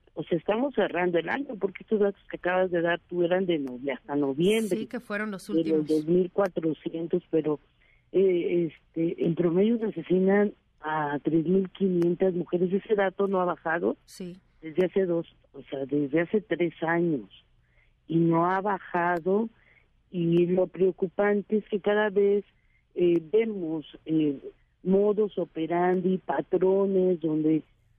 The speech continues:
Speaker 1: mujeres desaparecen y, y por lo regular las encontramos asesinadas con una hazaña que, que realmente es, es deshumanizada, o sea, la manera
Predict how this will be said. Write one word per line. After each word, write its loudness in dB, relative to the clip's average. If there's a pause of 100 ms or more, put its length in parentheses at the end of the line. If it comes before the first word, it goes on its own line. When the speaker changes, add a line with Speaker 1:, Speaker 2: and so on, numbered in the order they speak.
Speaker 1:
mujeres 0
desaparecen 0 (100)
y, -4 (600)
y 0
por 0
lo 0
regular 0
las -2
encontramos -2
asesinadas 0 (680)
con 0
una 0
hazaña 2 (140)
que, 2 (500)
que 4
realmente 2
es, -6 (220)
es 2 (640)
deshumanizada, -2
o -4
sea, 0
la 0
manera 2